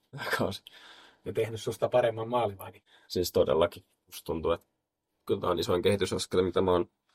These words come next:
Speaker 1: viimeisien vuosien aikana ottanut, että oikeasti pääsee niinku aikuisten pääsarjaa pelaa, niin kyllä siinä, siinä niinku pakostakin kehittyy, kehittyy sit, et.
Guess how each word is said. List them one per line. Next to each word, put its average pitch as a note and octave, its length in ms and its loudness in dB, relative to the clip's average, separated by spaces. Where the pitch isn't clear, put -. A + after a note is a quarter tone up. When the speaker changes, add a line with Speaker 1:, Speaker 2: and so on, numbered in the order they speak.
Speaker 1:
viimeisien A2+ 400 12
vuosien G#2 340 8
aikana F#2+ 340 2
ottanut, B1+ 440 0
että - 160 -6
oikeasti D2+ 380 2
pääsee - 320 2
niinku - 220 -2
aikuisten G2+ 340 2
pääsarjaa F2+ 500 6
pelaa, E2 300 0
niin - 160 -4
kyllä - 160 -8
siinä, - 260 -2
siinä - 240 -8
niinku - 200 -6
pakostakin F#2 540 2
kehittyy, F#2+ 400 -8
kehittyy - 460 -4
sit, - 200 -8
et. - 240 -16